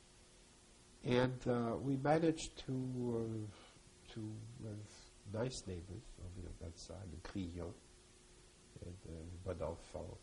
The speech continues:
they were all the families that lived there. And, uh, we managed to start learning farming. And, uh, things were happening everywhere, but we at least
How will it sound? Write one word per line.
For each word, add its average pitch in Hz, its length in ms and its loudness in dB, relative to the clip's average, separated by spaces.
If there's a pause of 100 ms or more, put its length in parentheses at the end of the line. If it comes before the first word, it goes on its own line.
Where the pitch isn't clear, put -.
(220)
they 90 160 -8
were 85 160 -6
all 85 180 -4
the 87 240 -4
families 87 380 -6
that - 140 -12 (100)
lived - 180 -10 (1600)
there. 110 240 4
And, 101 320 0
uh, 92 220 4 (600)
we 127 140 2
managed 117 560 2
to 117 140 -4
start 101 400 0 (160)
learning 92 240 -2 (160)
farming. 82 400 -8 (1700)
And, 98 180 -4 (200)
uh, 117 400 -8 (1040)
things 131 300 0
were 127 120 2
happening 110 500 0
everywhere, 90 640 -2
but 82 140 -6 (240)
we 101 160 -2
at 95 100 -2 (100)
least - 300 -4